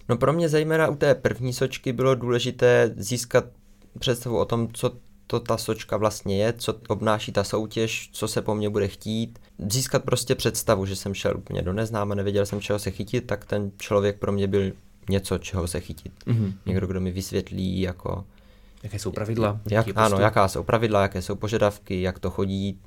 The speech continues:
Speaker 2: Mhm.
Speaker 1: co, na co si dát pozor, co, čeho se naopak nebát a jak vlastně začít. A něk-, i, i někdo, kdo mi dodá tu odvahu, že já kolikrát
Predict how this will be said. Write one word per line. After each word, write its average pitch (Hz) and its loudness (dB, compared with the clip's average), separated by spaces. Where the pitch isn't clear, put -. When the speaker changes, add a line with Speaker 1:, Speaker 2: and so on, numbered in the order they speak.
Speaker 2:
Mhm. 107 -2
Speaker 1:
co, 95 0
na 101 2
co 95 -6
si 87 -2
dát 85 0
pozor, 107 4
co, 92 -4
čeho 95 0
se 92 -4
naopak 87 0
nebát 98 2
a 87 -6
jak 95 0
vlastně 92 -2
začít. 104 -2
A 104 -2
něk-, 101 0
i, - -8
i - -2
někdo, 131 6
kdo 117 2
mi 120 2
dodá 104 6
tu 104 -2
odvahu, 98 4
že 92 -2
já 92 2
kolikrát 92 0